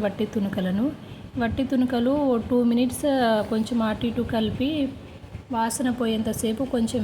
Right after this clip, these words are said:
వేగనివ్వాలండి. వీటిని కాసేపు మూత పెట్టేసి వీటిని వేగనివ్వాలి. ఇప్పుడు దీంట్లో వట్టి తునకల్లోకి కొంచెం కారం, అంటే మీరు ఎంత కారం తింటారో అంత వేసుకోవచ్చు. కాకపోతే వట్టి తునకలకి కొంచెం ఎక్కువ కారం వేసుకుంటేనే మనకు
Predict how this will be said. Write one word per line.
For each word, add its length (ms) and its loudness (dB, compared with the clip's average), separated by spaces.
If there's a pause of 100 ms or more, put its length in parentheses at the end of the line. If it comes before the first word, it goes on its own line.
వేగనివ్వాలండి. 880 2 (140)
వీటిని 360 2 (2000)
కాసేపు 460 -2
మూత 180 2 (120)
పెట్టేసి 400 0
వీటిని 260 0 (100)
వేగనివ్వాలి. 720 0 (120)
ఇప్పుడు 240 0 (100)
దీంట్లో 340 0
వట్టి 280 0
తునకల్లోకి 640 0
కొంచెం 300 0 (120)
కారం, 300 0 (340)
అంటే 240 0
మీరు 200 2
ఎంత 140 0 (120)
కారం 240 2 (100)
తింటారో 400 0
అంత 200 -2
వేసుకోవచ్చు. 560 -4 (540)
కాకపోతే 380 -2
వట్టి 200 -2 (100)
తునకలకి 460 0 (100)
కొంచెం 340 0
ఎక్కువ 220 0 (120)
కారం 320 2
వేసుకుంటేనే 600 0 (100)
మనకు 300 0